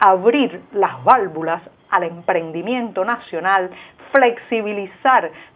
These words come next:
todo lo que pueda hacer la pequeña, mediana y gran empresa en manos privadas, dar más autonomía al productor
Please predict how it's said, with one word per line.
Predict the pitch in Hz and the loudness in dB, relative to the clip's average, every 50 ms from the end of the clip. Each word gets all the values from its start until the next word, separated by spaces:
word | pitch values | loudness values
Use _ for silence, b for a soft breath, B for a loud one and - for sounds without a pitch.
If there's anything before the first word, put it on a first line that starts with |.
| _ _ _ | _ _ _
todo | - 254 240 247 240 | 0 2 2 4 2
lo | 220 202 | 2 0
que | 202 202 | -2 -4
pueda | 202 - 214 220 214 202 | -6 -4 -2 0 0 0
hacer | 196 196 - - 240 226 214 208 | 0 -2 -4 -2 -2 -2 0 0
la | 185 170 170 | -2 -2 -2
pequeña, | 175 160 - 226 226 226 214 202 190 | -4 -4 -2 0 0 0 -2 -4 -4
mediana | 170 175 175 180 220 233 226 220 196 196 | -4 -4 -2 0 0 2 2 2 0 -2
y | 190 185 | -2 -2
gran | 185 196 214 226 240 | -2 -2 -2 -2 -2
empresa | 226 202 202 185 214 202 240 269 - | -4 -6 -4 0 0 0 0 0 -2
en | 190 170 165 175 | -4 -4 -2 0
manos | 180 190 208 220 - - | 0 2 2 0 -4 -6
privadas, | - 185 175 180 190 185 185 185 185 185 185 | -6 -2 2 4 6 6 6 6 4 4 4
dar | - 240 254 233 | 2 2 2 2
más | 226 220 226 262 277 254 | -2 0 0 2 2 2
autonomía | 220 196 180 180 - - - 175 170 170 185 226 247 226 196 170 160 B B B B B B | 2 0 0 -4 -2 0 0 0 0 -2 -4 -4 -4 -4 -4 -4 -6 B B B B B B
al | - - 196 196 180 | 0 0 0 0 -2
productor | - - 233 214 208 220 214 202 196 - - - 247 220 214 214 220 | 0 2 4 4 4 4 2 0 -4 -8 0 2 4 4 4 2 0